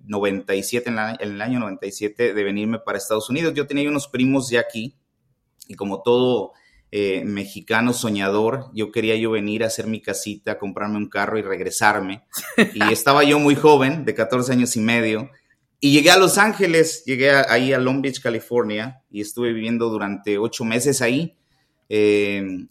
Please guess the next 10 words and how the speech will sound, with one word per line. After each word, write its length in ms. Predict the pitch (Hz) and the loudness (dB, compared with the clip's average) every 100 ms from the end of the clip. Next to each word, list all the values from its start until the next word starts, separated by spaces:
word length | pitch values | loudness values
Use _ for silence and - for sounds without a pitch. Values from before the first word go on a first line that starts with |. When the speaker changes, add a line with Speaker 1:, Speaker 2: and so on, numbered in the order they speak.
| - - | -18 -8
Speaker 1:
eh, 180 | 120 | -6
trabajé 280 | 117 120 120 | 0 0 2
en 60 | 143 | 2
una 120 | 139 | 2
florería 420 | 127 117 117 139 | 4 2 2 0
con 120 | 127 | 0
unos 120 | 120 117 | -2 -2
señores 300 | 117 117 107 | -4 -2 -2
de 80 | |
Puebla, 720 | 107 151 180 180 156 175 - | -4 2 4 4 2 0 -4